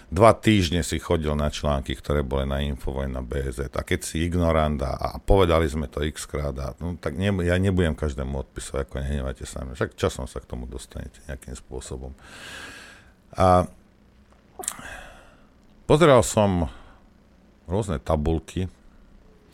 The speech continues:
a pozorne ma počúvajte, hej. Lebo toto nemá tie ekonomické,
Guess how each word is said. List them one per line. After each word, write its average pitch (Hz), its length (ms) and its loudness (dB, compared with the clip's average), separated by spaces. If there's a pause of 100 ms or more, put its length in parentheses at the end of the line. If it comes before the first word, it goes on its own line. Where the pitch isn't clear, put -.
(640)
a 73 320 0 (160)
pozorne 113 320 6
ma 82 160 4
počúvajte, 65 640 -4 (320)
hej. 58 80 -10 (880)
Lebo 92 160 4
toto 92 240 0
nemá 87 560 2 (2750)
tie - 180 -4
ekonomické, 82 960 0